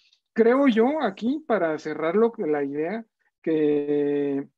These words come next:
los falsos positivos, y lo platicamos antes, eh, antes de entrar a, a esta sesión, los falsos positivos no son necesariamente malos. Eh, el problema que mencionaban es que la gente puede decir, "Ah, esto siempre anda, anda en rojo", cuando,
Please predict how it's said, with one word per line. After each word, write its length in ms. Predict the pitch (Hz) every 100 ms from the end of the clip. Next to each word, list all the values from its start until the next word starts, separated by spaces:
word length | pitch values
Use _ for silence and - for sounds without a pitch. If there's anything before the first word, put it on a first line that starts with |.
| _ _ _ _ _ -
los 280 | 180 165 151
falsos 360 | 208 214 254
positivos, 600 | 208 196 156 - 190 240
y 60 | 233
lo 160 | 180 -
platicamos 560 | 147 - 170 180 196
antes, 360 | 190 190 196 185
eh, 500 | 160 139 135 131 143
antes 300 | 151 160 185
de 60 | 151
entrar 280 | 147 160
a, 280 | 175 160 156 -
a 80 | 147
esta 300 | 156 185 180
sesión, 400 | 165 - 170 208 _ _ _ _
los 120 | 175
falsos 320 | 165 196 196 208
positivos 640 | 190 175 - 190 190 196
no 100 | 190
son 220 | 190 190
necesariamente 840 | 190 160 151 160 170 165 160 156
malos. 420 | 147 156 151 135 _ _ _
Eh, 600 | 151 147 147 143 143 156 -
el 300 | 185 170 165
problema 520 | 185 175 190 240 277
que 120 | 254
mencionaban 720 | 196 170 165 151 160 185 262 254 - - _
es 180 | 185 -
que 100 | 202
la 400 | 190 175 160 156
gente 240 | 180 190
puede 160 | 190 185
decir, 180 | 202 240
"Ah, 220 | 247 262
esto 180 | 247 226
siempre 360 | 220 240 226
anda, 560 | 226 220 202 175 165 170
anda 240 | 208 220
en 100 | 190
rojo", 320 | 196 220 220
cuando, 1000 | - 156 147 143 147 147 143 147 147 147